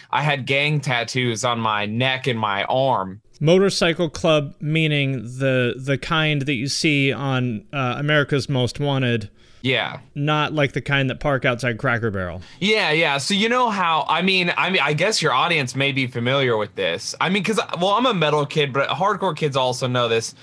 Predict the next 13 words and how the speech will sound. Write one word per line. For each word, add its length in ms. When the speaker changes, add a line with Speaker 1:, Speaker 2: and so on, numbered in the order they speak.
Speaker 1:
So, 200
like, 280
a 100
lot 260
of 320
motorcycle 500
clubs 300
recruit 540
from 720
straight 440
edge 480
culture, 520
basically. 840